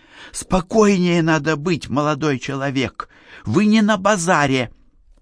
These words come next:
Она злорадно отметила, что в глазах его блеснула ненависть.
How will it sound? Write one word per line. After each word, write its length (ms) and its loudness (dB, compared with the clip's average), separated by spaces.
Она 320 0
злорадно 600 0
отметила, 520 -6
что 200 -6
в 40 -6
глазах 400 -2
его 240 -2
блеснула 560 -4
ненависть. 800 -4